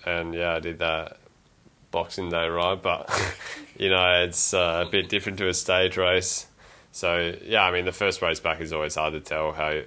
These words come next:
how your form is, and, you know, you can go out in training and bash out some efforts, but when it really comes down to it in a race, it's much different. So, I'm interested to see how it's gonna go. I don't, like I said, I don't think I'm in the best form of my life,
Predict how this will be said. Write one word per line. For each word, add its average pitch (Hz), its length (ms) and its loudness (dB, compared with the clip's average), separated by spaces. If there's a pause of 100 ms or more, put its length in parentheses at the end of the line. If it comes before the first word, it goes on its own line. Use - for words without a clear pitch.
how 82 140 -2
your 76 140 -2
form 80 400 -6
is, 78 280 -6
and, 76 240 -10 (560)
you 82 80 -10
know, 80 140 2
you 82 80 0
can 82 180 -6
go 82 160 0
out 80 180 2
in 80 140 -6
training 80 420 -2
and 78 320 -6
bash 76 260 -2
out 78 200 -4
some 78 160 -6
efforts, 76 340 -6
but 78 400 -6 (540)
when 78 160 -2
it 65 80 -8
really 78 460 -2 (380)
comes 82 260 -4
down 78 220 -4
to 80 120 -10
it 78 60 -6
in 78 100 -6
a 78 60 -6
race, 78 320 -2
it's - 180 -12
much 76 280 -6
different. 82 420 -8
So, 80 380 -6 (760)
I'm 80 420 4
interested 92 440 -2
to 87 60 -4
see 95 200 2
how 87 120 4
it's 82 100 -6
gonna 85 220 -2
go. 95 280 2 (160)
I 95 60 4
don't, 92 180 4
like 92 160 2
I 90 60 2
said, 90 240 2
I 85 80 2
don't 87 200 0
think 87 140 0
I'm 85 140 -2
in 87 100 -4
the 87 80 -4
best 85 300 -4
form 87 520 -4
of 92 200 -2
my 87 100 0
life, 90 360 0